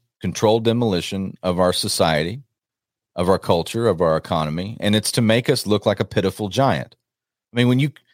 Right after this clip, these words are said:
you have a great nation that's, you know, we're supposedly, we're the indispensable nation, you know, the last best hope on earth.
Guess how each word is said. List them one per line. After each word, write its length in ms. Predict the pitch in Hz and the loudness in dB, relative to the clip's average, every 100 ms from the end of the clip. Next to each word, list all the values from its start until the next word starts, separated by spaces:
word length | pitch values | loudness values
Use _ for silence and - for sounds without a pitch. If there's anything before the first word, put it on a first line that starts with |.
| _ _ | _ _
you 120 | 170 | 0
have 100 | 226 | 2
a 40 | 151 | 4
great 300 | 143 151 113 | 4 2 2
nation 520 | 120 123 - 65 69 | 2 2 -2 -8 -8
that's, 360 | 92 - - - _ _ | -8 -6 -10 -12 _ _
you 80 | 117 | -4
know, 120 | 92 | -2
we're 160 | 90 107 | 0 -2
supposedly, 840 | - 110 127 131 120 101 95 90 _ _ _ _ _ _ _ - | -4 0 2 2 -2 -2 -2 -4 _ _ _ _ _ _ _ -2
we're 140 | 110 | 0
the 140 | 104 117 | 2 2
indispensable 720 | 110 98 - 180 202 87 76 | 0 -2 0 0 -2 -6 -4
nation, 420 | 73 69 - 69 | -4 -6 -10 -8
you 60 | 85 | -4
know, 120 | 98 | -2
the 120 | 90 | -2
last 460 | 85 101 110 101 85 | 2 2 2 -2 -2
best 280 | 117 113 | 0 0
hope 260 | - 117 120 | -2 -2 0
on 180 | 107 110 | 0 0
earth. 380 | 135 - - | -2 -4 -10